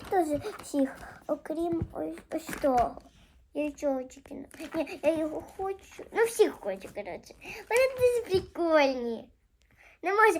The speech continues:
якщо випаде повторка, я обіцяю, присягаюсь, вам віддам, мої любі друзі.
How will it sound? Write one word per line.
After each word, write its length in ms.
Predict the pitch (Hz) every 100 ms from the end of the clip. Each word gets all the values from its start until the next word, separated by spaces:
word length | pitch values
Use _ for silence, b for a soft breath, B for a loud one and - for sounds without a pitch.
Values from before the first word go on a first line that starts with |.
| B 311
якщо 300 | 339 480 415
випаде 380 | 427 359 277
повторка, 560 | 262 254 - 480 508 311
я 200 | 277 -
обіцяю, 720 | - 262 277 277 - 302 262 233
присягаюсь, 840 | - 285 - 269 277 254 233 - B 349
вам 260 | 302 320 277
віддам, 480 | 226 220 185 208 202 _ _ _ -
мої 240 | 226 226
любі 360 | 233 330 311 247
друзі. 420 | 214 220 220